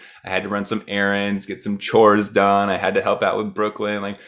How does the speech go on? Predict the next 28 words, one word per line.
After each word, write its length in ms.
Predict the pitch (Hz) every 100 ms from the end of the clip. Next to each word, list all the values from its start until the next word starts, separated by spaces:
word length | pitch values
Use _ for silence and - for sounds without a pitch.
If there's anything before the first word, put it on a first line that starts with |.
| - - _
there 140 | 185 202
were 140 | 202
other 200 | 185 180
components 560 | 160 160 135 131 127 120
of 140 | 120
the 100 | 117
day 240 | 101 95 98
that 460 | 90 90 - -
things 240 | 123 123 110
just 120 | 107
kind 160 | 107
of 120 | 98 92
came 240 | 104 98
up 200 | 92 90
and 100 | 85
I 80 | 85
didn't 260 | 92 90 85
get 240 | 90 -
the, 380 | 85 82 80 -
the 100 | 98
completely 480 | 110 98 123 123 110
relaxing 640 | 104 101 98 101 - 95
day 160 | 92 92
that 140 | 85
I 80 | 85
had 180 | 85 -
planned. 440 | 208 139 90 -
But, 180 | 104 143